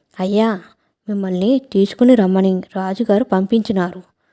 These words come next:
ఒకసారి వచ్చి పోండి" అన్నారు. "నేనా? ఎందుకు? ఏం చేసినాను?" అన్నాడు వాడు భయపడుతూ. "అయ్యా, మీరు ఒక్క రోజులోనే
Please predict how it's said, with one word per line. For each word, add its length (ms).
ఒకసారి 440
వచ్చి 240
పోండి" 500
అన్నారు. 380
"నేనా? 360
ఎందుకు? 540
ఏం 280
చేసినాను?" 500
అన్నాడు 400
వాడు 240
భయపడుతూ. 680
"అయ్యా, 420
మీరు 420
ఒక్క 280
రోజులోనే 720